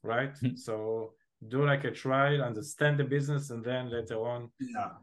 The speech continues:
Speaker 1: go
Speaker 3: I
Speaker 1: to
Speaker 3: also
Speaker 1: be a
Speaker 3: agree,
Speaker 1: master.
Speaker 3: though, don't get me wrong, my, my suggestion is more like, learn, right? You gotta learn by
Speaker 1: Yeah.
Speaker 3: doing, people, right? You can't just follow a course and, "Okay, this week I'm gonna do course number two," and then this week, and, and at the same time launch your product. Go,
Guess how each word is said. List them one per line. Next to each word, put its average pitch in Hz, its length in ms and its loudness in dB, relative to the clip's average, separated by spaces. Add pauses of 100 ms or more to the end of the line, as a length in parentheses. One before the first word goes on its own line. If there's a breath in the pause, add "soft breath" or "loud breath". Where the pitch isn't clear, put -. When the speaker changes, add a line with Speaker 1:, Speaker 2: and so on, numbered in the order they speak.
(380)
Speaker 1:
go 123 100 4
Speaker 3:
I 196 80 12
Speaker 1:
to 233 40 12
Speaker 3:
also 196 240 10
Speaker 1:
be - 60 4
a - 20 0
Speaker 3:
agree, - 140 8
Speaker 1:
master. 131 180 8
Speaker 3:
though, 123 80 6
don't 147 200 6
get 165 100 6
me 147 80 8
wrong, 120 360 10
my, 120 240 6
my 120 160 6
suggestion 123 520 0
is 110 120 -4
more 117 280 6
like, 101 320 0 (1160)
learn, 156 420 6 (180)
right? 131 280 2 (140)
You 127 120 0
gotta 160 120 8
learn 147 160 8
by 139 120 8
Speaker 1:
Yeah. 139 40 8
Speaker 3:
doing, 143 260 6 (300)
people, 110 220 0
right? 107 180 -2
You 117 80 -2
can't 151 180 2
just 135 140 0
follow 135 260 8
a - 0 -
course 139 220 6
and, 120 120 2
"Okay, 117 240 -2 (220 loud breath)
this 165 220 4
week 156 160 8
I'm 147 80 8
gonna 139 160 8
do 139 160 10
course 151 300 6
number 143 180 4
two," 139 240 2
and 110 100 0
then 113 80 0
this 143 160 2
week, 156 200 2
and, 131 120 0
and 127 380 -2
at 135 100 4
the 120 60 -2
same 143 140 4
time 135 200 6
launch 123 200 2
your 123 100 -2
product. 135 200 4
Go, 120 140 0